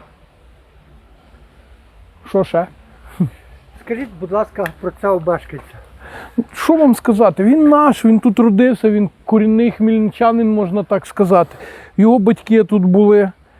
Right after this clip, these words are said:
Speaker 1: він нас родився там в берложці. Тепер він нас живе,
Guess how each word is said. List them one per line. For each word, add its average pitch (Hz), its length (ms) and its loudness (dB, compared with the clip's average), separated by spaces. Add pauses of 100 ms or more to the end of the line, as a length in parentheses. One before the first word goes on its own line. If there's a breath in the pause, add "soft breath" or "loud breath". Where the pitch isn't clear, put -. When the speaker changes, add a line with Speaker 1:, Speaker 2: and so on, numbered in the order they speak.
(260 soft breath)
Speaker 1:
він 220 200 4
нас 220 220 2
родився 202 440 0
там 196 260 -2
в 185 40 -2
берложці. 196 760 0 (840 soft breath)
Тепер 277 260 0
він 285 120 -2
нас 285 180 2
живе, 262 460 0